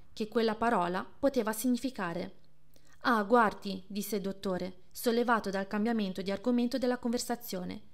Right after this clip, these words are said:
"Si tratta di un reale passo in avanti.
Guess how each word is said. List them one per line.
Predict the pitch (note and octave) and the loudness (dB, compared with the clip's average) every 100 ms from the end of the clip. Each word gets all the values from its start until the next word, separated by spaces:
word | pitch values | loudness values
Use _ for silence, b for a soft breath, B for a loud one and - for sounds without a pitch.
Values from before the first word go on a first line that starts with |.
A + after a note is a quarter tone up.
| B B B | B B B
"Si | - D4+ | -6 -2
tratta | - B3 A3 | 0 0 0
di | A3+ | 2
un | A#3 | 4
reale | C4+ D4 D4 | 6 6 4
passo | C#4+ G#3+ - | 2 -4 0
in | B3 | 2
avanti. | B3+ G3+ F3 F3 F#3+ | 2 0 -2 -6 -8